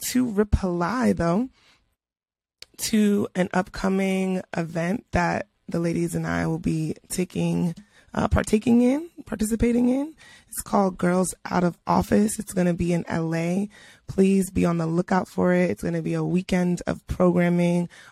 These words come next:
all dedicated to Women's History Month and all of our excellence. So if you're in L A in that area, please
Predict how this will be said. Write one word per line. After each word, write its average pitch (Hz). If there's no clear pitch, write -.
all 170
dedicated 170
to 165
Women's 170
History 208
Month 202
and -
all 175
of 170
our 165
excellence. 190
So -
if 208
you're 226
in 185
L 170
A 180
in 170
that 165
area, 175
please 220